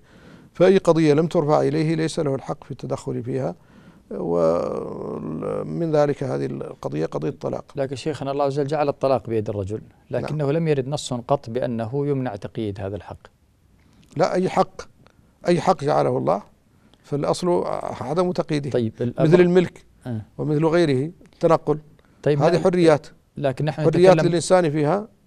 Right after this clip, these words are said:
Speaker 1: آم، الحرية،
Speaker 2: صحيح.
Speaker 1: فتقييد حريته
Speaker 2: صحيح، لكن
Speaker 1: اعتداء
Speaker 2: نحن
Speaker 1: عليه جرم.
Speaker 2: نحن نتكلم الآن شيخنا، آسف إذا قطعتكم، سامحني.
Speaker 1: لا، فتفضل.
Speaker 2: نحن نتكلم الآن شيخنا عن السياسة الشرعية،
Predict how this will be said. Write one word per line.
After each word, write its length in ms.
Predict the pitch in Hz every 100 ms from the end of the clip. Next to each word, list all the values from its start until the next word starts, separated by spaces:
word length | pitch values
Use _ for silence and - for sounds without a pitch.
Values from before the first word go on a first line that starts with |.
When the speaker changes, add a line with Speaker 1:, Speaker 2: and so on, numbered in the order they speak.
| _ _ _ -
Speaker 1:
آم، 720 | 165 73 73 - 156 78 -
الحرية، 540 | 78 - 180 139 135 - -
Speaker 2:
صحيح. 300 | - 120 117
Speaker 1:
فتقييد 440 | - 139 165 190 180
حريته 640 | - 165 160 147 151 190 240 -
Speaker 2:
صحيح، 300 | - 123 143
لكن 100 | 139
Speaker 1:
اعتداء 280 | 170 185 175
Speaker 2:
نحن 100 | 151
Speaker 1:
عليه 240 | 165 180
جرم. 320 | 160 165 170 - _ _ _ _ _ _ _ _ _ _ _ _ _ - -
Speaker 2:
نحن 200 | 147 -
نتكلم 380 | 147 139 156 143
الآن 120 | 151
شيخنا، 680 | 139 143 131 127 127 - -
آسف 180 | 120 - - -
إذا 160 | 117
قطعتكم، 540 | 117 117 117 104 120 110
سامحني. 360 | - 123 -
Speaker 1:
لا، 180 | 160 185
فتفضل. 360 | 165 175 196 185 -
Speaker 2:
نحن 160 | 147 139
نتكلم 280 | 135 139 160
الآن 160 | 165
شيخنا 340 | 135 160 151 143
عن 100 | 139
السياسة 360 | - 147 139
الشرعية، 560 | 123 - 127 120 104 104